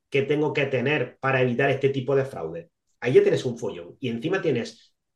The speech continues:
eh, un marrón con tu proveedor, con tu cliente, mm, juicios, tiene que, va a tener que venir policía, hacer forenses, de ahora dile, "No, Alejandro, es que igual tú eres el problema".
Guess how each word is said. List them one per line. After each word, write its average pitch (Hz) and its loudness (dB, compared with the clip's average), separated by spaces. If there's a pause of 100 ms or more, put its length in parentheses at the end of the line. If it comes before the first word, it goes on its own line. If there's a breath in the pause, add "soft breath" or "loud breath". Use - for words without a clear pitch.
eh, 127 2
un 165 -2
marrón 190 0
con 135 0
tu 120 -4
proveedor, 156 0
con 120 0
tu 107 -8
cliente, 208 0 (300)
mm, 123 -6
juicios, 202 2
tiene 127 -2
que, 117 -6
va 113 -6
a 113 -6
tener 117 -6
que 120 -6
venir 110 -8
policía, 185 0 (260 loud breath)
hacer - -10
forenses, 185 0 (100)
de 143 -4
ahora 131 0
dile, 127 4
"No, 160 4
Alejandro, 151 0
es 135 -8
que 170 -6
igual 180 -2
tú 160 0
eres 175 2
el 127 4
problema". 117 0